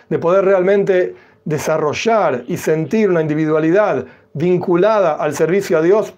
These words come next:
personal y particular de cada uno de nosotros, pero a la vez nunca olvidar, la misión es la misma para todos. Al final, entre comillas, somos todos iguales, porque todos apuntamos al mismo lugar, que es revelar la presencia de Dios aquí abajo,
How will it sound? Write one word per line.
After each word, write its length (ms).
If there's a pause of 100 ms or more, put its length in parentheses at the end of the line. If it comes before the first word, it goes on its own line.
personal 560
y 40
particular 440
de 60
cada 180
uno 140
de 60
nosotros, 560 (180)
pero 180
a 40
la 100
vez 360
nunca 320
olvidar, 440 (240)
la 140
misión 560
es 100
la 140
misma 260
para 180
todos. 420
Al 120
final, 520 (200)
entre 180
comillas, 520 (160)
somos 320
todos 260
iguales, 460 (160)
porque 260
todos 260
apuntamos 560
al 100
mismo 280
lugar, 460 (240)
que 160
es 120
revelar 300
la 120
presencia 340
de 100
Dios 360
aquí 240
abajo, 540